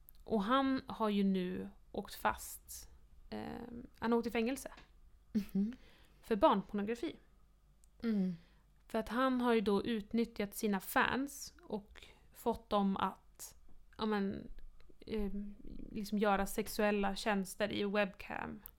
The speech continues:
Speaker 2: Oj, oj, oj.
Speaker 1: Eh, och liksom på ett väldigt manipulativt och hotfullt sätt då. Och i, med den här också maktpositionen som han har, som han har eftersom det är hans fans som har riktat sig till, som troligtvis ser upp till honom och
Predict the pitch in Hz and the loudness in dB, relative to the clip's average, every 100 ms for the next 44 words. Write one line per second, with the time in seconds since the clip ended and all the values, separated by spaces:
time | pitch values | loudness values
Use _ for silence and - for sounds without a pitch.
0 | - 208 190 - 233 240 233 - - - | -10 -8 -8 -12 -18 -16 -16 -16 -20 -20
1 | - - - - - 208 190 202 - - | -20 -20 -20 -20 -6 -2 -2 -2 -6 -10
2 | - 202 - - - 202 208 202 214 185 | -6 -6 -6 -10 -10 -4 -4 -2 -2 2
3 | 202 196 190 196 196 185 - 196 - 190 | 2 2 2 2 2 0 -4 -4 -6 -10
4 | - - 202 - - 214 202 - 247 - | -6 -6 -6 -12 -6 -6 -4 0 -2 -2
5 | 123 - - - 208 - - - - - | -12 -10 -8 -8 -8 -16 -20 -20 -20 -6
6 | 202 214 - - - - - - - 220 | 0 0 0 -8 -12 -12 -14 -16 -8 -8
7 | 196 214 226 208 196 196 190 - 208 202 | -4 0 2 2 2 2 2 0 0 0
8 | - 214 202 202 262 208 190 - 190 190 | -6 -4 -4 -2 0 0 0 -2 -2 -2
9 | 196 - - - 196 196 226 190 190 185 | -6 -10 -8 0 2 6 8 8 6 0
10 | - 190 185 185 - - 233 - 196 - | 0 -2 0 -2 -2 2 2 2 -6 -2
11 | 196 196 196 196 196 - - - - 202 | 0 0 -4 -6 -6 -8 -8 -8 -2 -2
12 | 196 - - 214 208 202 208 202 202 220 | -2 -6 -4 -2 -2 -2 0 -2 -4 -4
13 | 190 196 - - - - 220 | -2 -2 -2 -4 -4 -10 -14